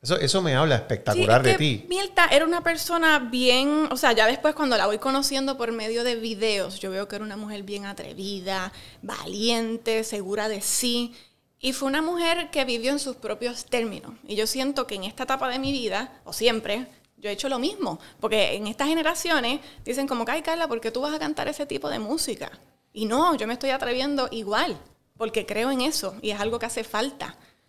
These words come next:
Speaker 2: Entonces, estamos como que ahí, ella y yo, haciéndolo atrevido, ¿no?
Speaker 1: Eso está espectacular.
Speaker 2: Entonces, este, pues eso como que, como que me mueve. Yo quiero poner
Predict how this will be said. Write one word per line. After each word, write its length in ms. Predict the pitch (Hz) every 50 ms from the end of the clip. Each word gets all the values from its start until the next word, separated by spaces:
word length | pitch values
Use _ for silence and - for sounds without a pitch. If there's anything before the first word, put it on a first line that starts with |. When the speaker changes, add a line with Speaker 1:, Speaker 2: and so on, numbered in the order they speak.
| _ _ _ _ _ _ -
Speaker 2:
Entonces, 680 | 208 202 202 - 202 208 - 277 269 262 - - - - - _ _ _
estamos 280 | _ - 214 226 277 294
como 220 | - 294 269 240
que 80 | 226 214
ahí, 260 | 196 196 208 233 233 -
ella 200 | - 202 214 226
y 60 | 240 -
yo, 140 | 190 170 165 - - _ _ _ _
haciéndolo 460 | - 214 - - 220 220 247 269 269
atrevido, 520 | 240 - 202 196 208 226 220 170 127 190 - - _ _ _ _
¿no? 280 | - 196 226 302 330 - - - - _ _ _
Speaker 1:
Eso 100 | - -
está 160 | 113 - - 139
espectacular. 760 | - - 123 - - 98 92 92 90 82 82 - - - - _ _ _ _ _
Speaker 2:
Entonces, 840 | - - 214 208 - - 214 208 220 220 - 262 247 254 254 - -
este, 880 | - 233 233 233 - - - 226 220 220 214 208 208 202 196 - - -
pues 120 | - 208 226
eso 220 | 226 - 359 381
como 220 | 381 415 359 294
que, 240 | - 240 214 196 -
como 220 | - 214 208 208 208
que 100 | 208 208
me 140 | 202 196
mueve. 480 | 202 202 226 254 233 208 190 180 208 214 208
Yo 140 | - 214 214
quiero 220 | 254 247 262 269
poner 480 | 302 294 285 285 285 285 285 302 302